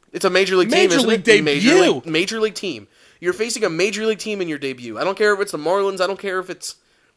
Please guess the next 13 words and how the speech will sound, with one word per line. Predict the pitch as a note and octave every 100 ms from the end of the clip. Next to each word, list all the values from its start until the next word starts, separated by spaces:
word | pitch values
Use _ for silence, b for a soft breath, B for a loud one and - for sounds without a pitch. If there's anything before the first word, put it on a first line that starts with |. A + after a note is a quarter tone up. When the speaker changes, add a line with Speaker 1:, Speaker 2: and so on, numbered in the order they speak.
| -
Speaker 1:
the | D3+
Rays | F3 G3 F#3
from | F3 D3
ten | F#3 F#3
years | F#3 E3+
ago. | B2+ G#2+
Speaker 2:
Yeah, | A#2+ C3+ G#3+
man. | D#3+ C#3+ F#3 _ _ _ _ -
Nola's | B2+ C#3 F3+
starting | F3+ G3 G3
to |
come | - F#3+
around. | F3+ F3+ F#3 G3